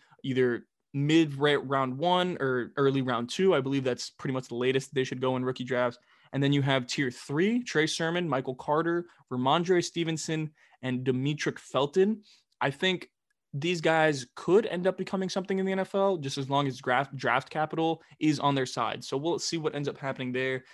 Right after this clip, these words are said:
And then tier four, you can pretty much just consider this honorable mention. Um, Kylan Hill from Mississippi State. I think he has a chance to be a pretty decent player in the N F L, but I'm not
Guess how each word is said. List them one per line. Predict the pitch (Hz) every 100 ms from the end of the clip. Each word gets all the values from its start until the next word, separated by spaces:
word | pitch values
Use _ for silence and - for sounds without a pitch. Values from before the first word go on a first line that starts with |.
| -
And | -
then | 147 131
tier | - 220 220
four, | 190 - 165 170 185
you | 160 165
can | 165
pretty | - 240
much | 208
just | 151 - -
consider | - 139 - 151
this | 143 139 139
honorable | 139 135 127
mention. | 113 131 135 - 135 131 - _ _
Um, | 127 127 110 -
Kylan | 147 165 190
Hill | 156 170 160
from | - 135
Mississippi | 143 143 143 139
State. | - 143 143 -
I | 123
think | 156
he | 147 147
has | 139 120 - -
a | 123
chance | 123 - 160 208 208
to | 175
be | 180
a |
pretty | 156 - 170 175
decent | 139 131 147 165 185 123
player | 165 160
in | 170
the | 170
N | 170
F | 165 180
L, | 180 180 - _ _
but | 135 135 -
I'm | 139 135 131
not | 156 170 120